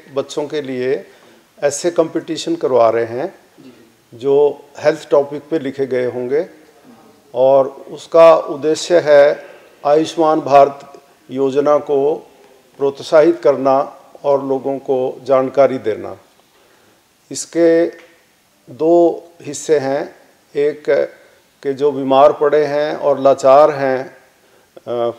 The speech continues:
फाइनेंशियली, इकोनॉमिकली वीक हैं, उनके लिए, अ, सरकार पाँच लाख रुपए तक का बीमा बिना किसी चार्जेस के देती है।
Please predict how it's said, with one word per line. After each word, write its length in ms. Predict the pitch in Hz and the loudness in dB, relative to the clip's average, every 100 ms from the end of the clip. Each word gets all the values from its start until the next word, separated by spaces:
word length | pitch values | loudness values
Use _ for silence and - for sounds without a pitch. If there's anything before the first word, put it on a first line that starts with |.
| _ _ | _ _
फाइनेंशियली, 680 | - 127 131 127 147 135 131 175 _ _ _ | -8 -4 -4 -6 -8 -8 -8 -10 _ _ _
इकोनॉमिकली 680 | - 120 123 127 131 131 | -10 -6 -6 -6 -8 -8
वीक 300 | 120 139 156 | -8 -8 -10
हैं, 380 | - 117 107 - _ _ _ _ _ - | -10 -8 -8 -14 _ _ _ _ _ -16
उनके 320 | 147 139 170 | -14 -4 -2
लिए, 460 | 156 147 147 147 160 | -2 -2 2 4 4
अ, 1120 | - - - _ _ _ - 120 123 123 - - | -2 -20 -20 _ _ _ -14 -6 -4 -4 -6 -18
सरकार 520 | - 139 135 139 147 | -10 -10 2 6 6
पाँच 360 | 147 139 147 143 | 4 0 0 0
लाख 260 | 147 135 135 | 4 4 4
रुपए 300 | 139 135 135 | -4 0 0
तक 160 | 135 127 | 0 -6
का 580 | - 131 110 - - - _ _ _ _ - | -2 0 0 -2 -20 -20 _ _ _ _ -18
बीमा 560 | 127 135 143 131 127 - - - _ _ - | -6 -2 2 2 0 -6 -20 -20 _ _ -10
बिना 240 | 131 151 160 | -4 0 -2
किसी 540 | 156 - 151 139 139 - - | -2 -10 -8 -8 -8 -12 -2
चार्जेस 400 | 131 127 123 131 | 2 2 -2 -8
के 140 | 160 | -8
देती 420 | 139 131 - - | -4 -4 -4 -16
है। 180 | 95 92 | -18 -20